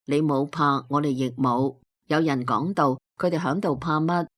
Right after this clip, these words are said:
有必要出動咁多車輛嗎？只有佢哋自己最害怕。」市政推主維謝格拉德二十四認為，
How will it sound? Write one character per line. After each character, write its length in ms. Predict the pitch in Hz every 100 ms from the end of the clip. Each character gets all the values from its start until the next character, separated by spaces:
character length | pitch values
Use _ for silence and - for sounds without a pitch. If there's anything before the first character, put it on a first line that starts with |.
| _
有 140 | 147 156
必 180 | 208
要 100 | 175
出 160 | 151 196
動 240 | 190 143 127
咁 220 | 143 143
多 160 | 160
車 220 | 156 180 165
輛 240 | 156 127
嗎？ 340 | 123 127 123 131 _ _
只 120 | -
有 180 | 185 175
佢 100 | -
哋 160 | 147 127
自 160 | 131
己 200 | 127 131
最 200 | 165 147
害 220 | 135 127 120
怕。」 380 | 131 131 123 123 - _ _ -
市 220 | - 147
政 180 | 165 170
推 220 | 220 220
主 140 | 220
維 360 | 127 180 131 123
謝 180 | 131 127
格 180 | 156 170
拉 160 | 180
德 140 | 185 185
二 260 | 180 147
十 180 | 135 127
四 100 | 143
認 360 | 139 135 123 123
為， 320 | 120 113